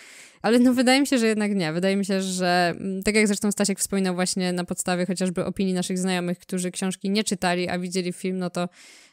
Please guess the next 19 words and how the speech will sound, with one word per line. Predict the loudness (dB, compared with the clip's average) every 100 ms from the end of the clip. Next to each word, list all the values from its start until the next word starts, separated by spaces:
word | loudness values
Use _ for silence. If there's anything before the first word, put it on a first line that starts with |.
| -10
e, | -4 -4 -2
właśnie | -4 -4 -2
mam | -2
wrażenie, | -2 0 0 0 -2
że | -2
jednak | -4 -2 -4 -6
większość | -6 0 0 0 -4 -2
elementów | -2 -2 -2 -4 -6 -4
jest | -2 -2 -4
wyjaśniona | -2 -2 -2 -4 -6
dosyć | -6 -6 -6
dobrze. | -6 -6 -8 -12 _ _ _ _ _ _ _ _ _ _ _ _ -2
Kolejny | 4 4 6 4
zarzut, | 4 4 0 -4 _ _ -20 -12
który | 0 2 4
się | 4
bardzo | 2 2
często | 0 -2 -2 -2
pojawiał, | 0 0 2 2 0